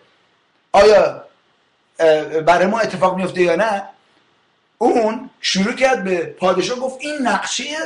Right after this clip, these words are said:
سوریاست که می‌خوان اینا رو بفرستن که ما در و با-، دروازه رو باز کنیم که ما حمله، حمله کنن.» ببین، یه نفر که ایمان نداره می‌خواد ایمان دیگران، دیگران هم به هم بریزه. ولی پادشاه یکی از مشاوراش اومد گفتش که: «ببین،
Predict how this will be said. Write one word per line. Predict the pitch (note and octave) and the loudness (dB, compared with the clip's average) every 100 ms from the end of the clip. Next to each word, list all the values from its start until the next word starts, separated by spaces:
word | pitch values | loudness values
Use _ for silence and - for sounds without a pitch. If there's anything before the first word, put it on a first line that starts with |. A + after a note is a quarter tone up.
| - - | -12 -12
سوریاست | - - G#3 G3+ F#3+ G#3+ B3+ - | -10 -6 -2 -2 -2 -2 -4 -4
که | |
می‌خوان | G3+ F3 A#3 | -6 -4 -4
اینا | A3 G#3 B3 | -4 -2 -2
رو | C#4 | -2
بفرستن | C#4 A3 G3 | -4 -4 -4
که | F3+ | -4
ما | G#3+ A#3+ - | -6 -4 2
در | A#3 | 2
و | B3 | 4
با-، | G#3+ G3 | 2 4
دروازه | F#3 F3+ F3+ F#3 | 2 2 0 -4
رو | A#3 | -2
باز | A#3+ B3 | -4 -4
کنیم | A#3+ A#3 | -6 -6
که | F#3+ | -6
ما | F3 G#3 | -4 0
حمله، | F3+ E3 E3 | 0 -2 0
حمله | D3+ E3+ | 0 0
کنن.» | - B2 - - - | -4 -6 -8 -16 -4
ببین، | B3+ F#3+ - - | -4 -4 -8 -4
یه | G3+ C#4 | 2 2
نفر | E4+ - C#4+ | 2 2 0
که | G3+ - - _ | -2 -10 -16 _
ایمان | - A3 G#3+ G#3+ A3 | -2 0 2 0 0
نداره | A3 G#3 G#3 C#4+ | -2 -2 -2 -4
می‌خواد | D#4 E4 | -4 -4
ایمان | C4 G#3+ A3 D4+ B3 | 0 0 0 -2 -4
دیگران، | F#3+ G3 F3 F#3+ G3+ | 0 0 0 -2 -6
دیگران | D#3+ E3+ G3+ G3 A#3+ | -6 0 2 4 2
هم | A3+ F#3+ - | 0 -2 -2
به | E3+ | 0
هم | E3+ D#3+ | 0 -2
بریزه. | A#2+ G#2+ - - _ _ _ _ _ _ _ _ _ _ | -6 -6 -16 -20 _ _ _ _ _ _ _ _ _ _
ولی | D#3+ A#3+ F#3+ | 0 0 0
پادشاه | G3 F#3+ F#3 G#3 A#3+ A#3+ - _ _ - | -2 0 -2 -2 -4 -6 -12 _ _ -10
یکی | F#3+ B3 | -4 -2
از | G3 E3 | -2 -2
مشاوراش | E3 F3 E3+ G3 G3+ | -6 -4 -4 -6 -8
اومد | F#3+ | -8
گفتش | G3+ F#3 | -10 -8
که: | G#3+ | -6
«ببین، | G#3+ E3 | -6 -8